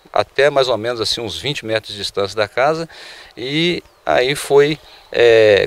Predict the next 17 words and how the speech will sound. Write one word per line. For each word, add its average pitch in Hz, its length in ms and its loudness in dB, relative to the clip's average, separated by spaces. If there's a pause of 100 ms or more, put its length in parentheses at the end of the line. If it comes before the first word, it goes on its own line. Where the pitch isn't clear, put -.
(120)
consumado 131 960 0
o - 20 -6
crime 120 320 -8
de 113 80 -4
homicídio 104 560 -4
propriamente 110 520 0
dito 104 280 -6
aí. 85 200 -4 (500)
O, 101 360 -2
o 110 40 6
autor 110 340 0
conseguiu 131 760 -4 (120)
dar 120 280 0
diversas 135 600 -2
facadas 104 520 -2
na 92 160 -2
vítima, 151 440 -10